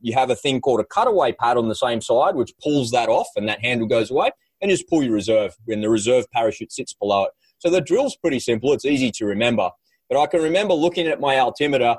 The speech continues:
and I was at about seven and a half thousand feet. I remember it clear as day, and I thought, "I've got about ten seconds to get this thing." And I,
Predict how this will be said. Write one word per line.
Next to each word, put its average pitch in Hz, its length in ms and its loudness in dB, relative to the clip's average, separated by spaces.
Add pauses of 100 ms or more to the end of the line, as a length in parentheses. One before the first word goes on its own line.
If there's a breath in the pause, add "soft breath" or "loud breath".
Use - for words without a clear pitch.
(280)
and 120 100 2
I 120 80 4
was 123 200 0
at 123 60 2
about 147 440 0
seven 135 320 0
and 123 80 -2
a 113 80 -2
half 123 260 0
thousand 107 380 2
feet. 110 240 2
I 98 60 2
remember 120 440 2
it - 80 -8
clear 123 260 2
as 101 100 -4
day, 107 220 2
and 101 100 2
I 98 40 2
thought, 110 320 0 (320)
"I've 110 100 -2
got 151 120 2
about 120 280 0
ten 120 200 -2
seconds 113 380 -2
to 98 80 -8
get 110 180 0
this - 180 -4
thing." 104 200 0
And 107 100 2
I, 107 160 2